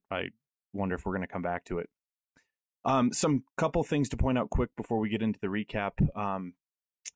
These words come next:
this episode, um, is already episode four.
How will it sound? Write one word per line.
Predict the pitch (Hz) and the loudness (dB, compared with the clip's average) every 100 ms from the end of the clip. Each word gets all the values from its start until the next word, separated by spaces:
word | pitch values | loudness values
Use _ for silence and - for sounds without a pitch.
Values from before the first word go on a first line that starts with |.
| _ - | _ -8
this | 135 113 127 - - - - | -6 0 0 0 -2 -4 -4
episode, | 131 135 - 135 120 120 113 - | -2 -2 0 4 4 4 2 0
um, | 110 104 98 - | -2 -2 -4 -2
is | 135 131 | 0 2
already | 123 123 117 104 98 | 2 2 4 2 0
episode | 110 - 104 | -2 -2 -4
four. | - 95 78 | -2 -2 -4